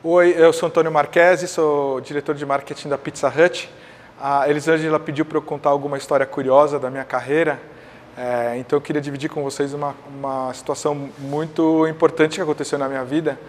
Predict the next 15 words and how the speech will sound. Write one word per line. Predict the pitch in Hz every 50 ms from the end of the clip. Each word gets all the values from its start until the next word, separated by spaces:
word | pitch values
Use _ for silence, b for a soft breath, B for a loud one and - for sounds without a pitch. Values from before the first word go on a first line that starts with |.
| B B B
Em | 151 147 147 143
dois | 135 156 151 147
mil | 147 156 156 151 151
e | 156 151 143 131 123
seis, | - - - - - - 170 185 202 180 - - - - - B B B B B B B - - -
é, | 120 131 131 127 127 127 123 117 -
eu | - 135 143 143
era | 151 151 151
gerente | 135 147 139 147 151 147 151
de | 143 147
um | 151
produto | 147 151 147 135 143 147 147 147
de | 135
uma | 147 147 147 139
multinacional | 135 143 - - 151 143 139 - - 139 135 139 151 170 185 180 - B B B